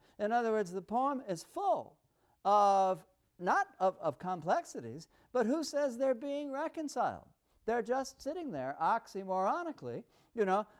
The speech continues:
not reconciling themselves at all. So Bateson's argument is that Wordsworth is calling attention to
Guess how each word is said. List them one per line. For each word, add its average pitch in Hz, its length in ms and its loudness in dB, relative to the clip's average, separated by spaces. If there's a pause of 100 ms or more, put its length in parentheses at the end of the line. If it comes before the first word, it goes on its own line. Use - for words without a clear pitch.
not 240 340 2
reconciling 175 720 2
themselves 147 540 0
at 233 100 2
all. 320 400 4 (480)
So 208 400 4 (460)
Bateson's 269 500 2
argument 123 540 -6 (400)
is 202 260 -2
that 175 260 -2
Wordsworth 240 540 -2
is 175 140 -8
calling 180 420 -2
attention 185 640 -6 (300)
to 190 300 4